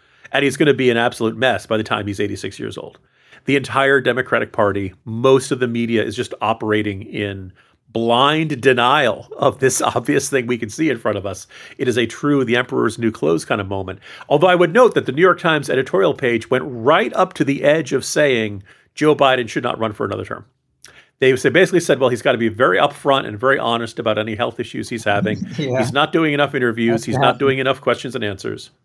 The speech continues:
Speaker 1: Yeah. No, it's
Speaker 2: So,
Speaker 1: Yeah.
Speaker 2: so no, Rothman, tough X question for you. At this juncture, percentage odds that Joe Biden will be president of the United States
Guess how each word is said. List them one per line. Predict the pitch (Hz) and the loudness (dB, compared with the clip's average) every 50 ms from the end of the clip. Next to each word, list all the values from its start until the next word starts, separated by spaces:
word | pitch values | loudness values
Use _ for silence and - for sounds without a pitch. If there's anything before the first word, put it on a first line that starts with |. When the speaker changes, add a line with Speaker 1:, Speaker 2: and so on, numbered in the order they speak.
| _ _ - | _ _ -18
Speaker 1:
Yeah. | - - _ _ _ _ _ _ _ _ _ _ _ _ _ _ - | -18 -18 _ _ _ _ _ _ _ _ _ _ _ _ _ _ -8
No, | 117 - - | -8 -4 -2
it's | 131 127 151 | -2 2 2
Speaker 2:
So, | 147 147 147 143 143 147 - - - - - - - - _ _ _ _ _ - | 2 4 2 2 0 -2 -4 -10 -14 -12 -12 -12 -18 -20 _ _ _ _ _ -20
Speaker 1:
Yeah. | - - - | -20 -20 -18
Speaker 2:
so | - - 180 147 | -4 -2 0 2
no, | 147 151 151 143 | 4 4 6 6
Rothman, | 139 139 143 139 - 151 139 131 123 117 | 6 6 6 4 4 0 2 2 2 2
tough | - - 147 143 - - - - | 4 4 4 4 2 -6 -10 0
X | 147 143 135 135 - | 2 2 2 2 -2
question | - - 139 127 - - 123 | 0 2 2 2 2 -2 -4
for | 117 - - | -4 0 2
you. | 123 127 139 143 139 135 117 110 104 104 - | 4 6 8 8 8 8 8 6 4 2 0
At | - 127 117 | -2 0 4
this | 202 208 202 | 4 4 4
juncture, | - - 175 175 185 175 - - 113 | 4 4 4 4 4 2 2 0 -2
percentage | - - 127 117 - - 185 202 214 151 - - - | 0 -2 -2 0 2 2 2 2 2 0 -2 0 4
odds | 143 143 139 120 104 92 92 92 - - - - - - - - - _ _ _ - | 6 6 8 8 6 4 4 0 -6 -10 -14 -20 -20 -20 -20 -20 -20 _ _ _ -2
that | - 120 117 113 113 - - - _ - | 2 4 4 4 2 0 -4 -12 _ -12
Joe | 113 117 120 123 131 | -6 0 2 2 4
Biden | 139 139 127 120 120 120 120 127 127 139 214 - - | 6 6 4 4 4 2 0 -2 -4 -8 -10 -12 -8
will | - 113 110 107 | -4 -4 -2 -2
be | 98 113 113 113 110 110 110 107 101 101 | 0 0 0 0 2 2 0 0 -2 -2
president | - 127 131 127 135 135 | 0 0 2 2 2 0
of | 123 | 0
the | 123 | 2
United | 117 113 117 113 107 | 2 4 2 2 0
States | 101 - - 131 127 120 107 92 - - - - - | -2 -2 0 4 4 4 4 2 -2 -6 -6 -8 -10